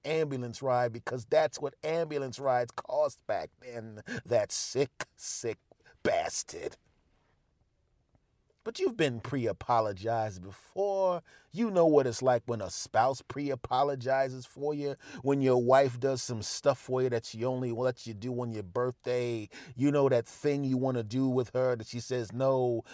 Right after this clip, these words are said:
maybe on your birthday you can do that," and then she does that when you didn't even ask her to do that, and you're going, "What did you do?" or, "What do you want?"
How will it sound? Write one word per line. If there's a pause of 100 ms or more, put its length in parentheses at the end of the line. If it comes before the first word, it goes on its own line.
(120)
maybe
on
your
birthday
you
can
do
that," (180)
and
then
she
does
that
when
you
didn't
even
ask
her
to
do
that,
and
you're
going, (260)
"What
did
you
do?"
or,
"What
do
you
want?"